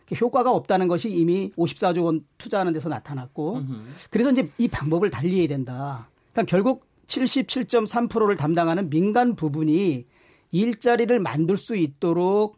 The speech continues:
Speaker 1: 재정을 그 효과적으로 투입해 주는 것이 맞다. 그래서
Speaker 2: 네.
Speaker 1: 정부의 일자리에,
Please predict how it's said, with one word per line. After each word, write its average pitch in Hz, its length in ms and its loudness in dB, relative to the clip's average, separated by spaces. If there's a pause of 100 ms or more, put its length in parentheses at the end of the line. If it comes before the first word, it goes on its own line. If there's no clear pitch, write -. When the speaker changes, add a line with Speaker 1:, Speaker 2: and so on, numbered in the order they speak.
(120)
Speaker 1:
재정을 185 680 2 (640)
그 202 400 2 (320)
효과적으로 214 520 4
투입해 254 440 2
주는 185 320 0
것이 165 600 0 (480)
맞다. 123 680 -10
그래서 170 200 2
Speaker 2:
네. 233 60 4
Speaker 1:
정부의 180 480 4
일자리에, 226 680 2